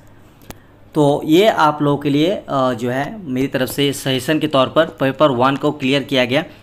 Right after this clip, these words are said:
ताकि आप लोग अगर तैयारी कर रहे हैं तो हमारे साथ साथ आप तैयारी कर सकते हैं इस तरह से, क्योंकि झारखंड में तमाम नौकरी और शिक्षा के रिलेटेड अपडेट आपको इस चैनल पर मिलता रहता है।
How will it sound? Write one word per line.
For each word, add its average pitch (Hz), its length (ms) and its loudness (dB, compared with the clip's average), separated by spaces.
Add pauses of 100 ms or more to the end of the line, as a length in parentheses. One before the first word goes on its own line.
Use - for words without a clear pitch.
(100)
ताकि 151 240 0
आप 143 240 2
लोग 156 100 4
अगर 139 160 4
तैयारी 135 360 0
कर 147 180 2
रहे 139 100 2
हैं 151 160 0 (260)
तो 139 60 -2
हमारे 175 260 2
साथ 170 160 2
साथ 156 180 -4
आप 135 120 2
तैयारी 131 280 0
कर 139 120 -2
सकते 147 260 -6
हैं 147 60 0
इस 120 120 -6
तरह 123 140 -4
से, 156 200 -8 (180)
क्योंकि 165 200 0
झारखंड 135 380 0
में 165 100 -2
तमाम 135 220 2
नौकरी 135 280 0
और 175 60 0
शिक्षा 143 340 -2
के 143 220 -2
रिलेटेड 123 400 -2
अपडेट 123 320 0
आपको 120 260 -2
इस 120 120 -6
चैनल 120 140 -2
पर 120 140 -6
मिलता 117 240 0
रहता 143 280 4
है। 151 160 0